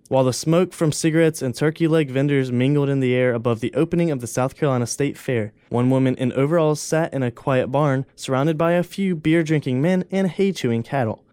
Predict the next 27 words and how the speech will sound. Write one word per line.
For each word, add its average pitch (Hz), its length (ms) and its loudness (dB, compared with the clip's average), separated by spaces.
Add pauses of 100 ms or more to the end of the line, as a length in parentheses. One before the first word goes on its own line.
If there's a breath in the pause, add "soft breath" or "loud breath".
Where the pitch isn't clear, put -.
(120)
Read 139 300 0
all 143 180 4
about 139 220 2
the 120 80 -6
dairy 135 260 4
farmers 131 380 0
from 120 160 0
Chester, 123 360 -4
South 120 280 -2
Carolina, 127 520 0
and 139 160 0
the 139 60 -2
opening 175 380 0
of 170 100 -2
the 185 80 -2
fair, 113 460 -2
as 131 100 -6
well 143 160 2
as 135 120 0
all 190 240 4
of 143 100 -2
the 123 80 -2
full 117 280 0
news 156 420 2
and 156 260 0
sports - 360 -4
stories, 151 520 0